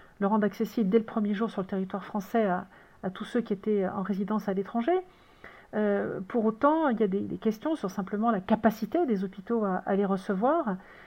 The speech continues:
Euh, et du coup, certains Français m'ont dit, « Écoutez, non, euh, puisque c'est ça, euh, je vais me confiner en Indonésie, je ne sors absolument plus. » Et se sont organisés autrement dans leur vie pour rester complètement à l'isolement et ne pas avoir ni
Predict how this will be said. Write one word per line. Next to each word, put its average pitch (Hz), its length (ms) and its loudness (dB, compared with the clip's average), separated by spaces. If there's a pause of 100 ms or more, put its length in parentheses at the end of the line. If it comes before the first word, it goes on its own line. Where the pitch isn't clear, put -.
(260)
Euh, 208 260 -2
et 247 100 2
du 233 120 2
coup, 311 380 6
certains 240 340 0
Français 247 400 0
m'ont 233 140 2
dit, « 214 120 0
Écoutez, 233 240 -4
non, 220 320 0
euh, 208 180 -4
puisque 226 280 -4
c'est 233 140 0
ça, 247 480 2
euh, 202 80 -2
je 208 120 0
vais 254 80 6
me 240 80 2
confiner 269 380 2
en 240 100 4
Indonésie, 208 480 2
je 277 120 6
ne 277 60 6
sors 247 220 6
absolument 214 440 2
plus. » 220 280 -4 (520)
Et 196 40 0
se 190 140 -4
sont 226 220 -2
organisés 208 420 2
autrement 226 380 0
dans 202 100 4
leur 196 140 2
vie 233 180 -2
pour 185 180 -6
rester 202 260 0
complètement 233 500 0
à 208 80 2
l'isolement 202 480 2
et 220 80 2
ne 202 80 0
pas 240 260 6
avoir 208 420 6 (400)
ni 247 340 4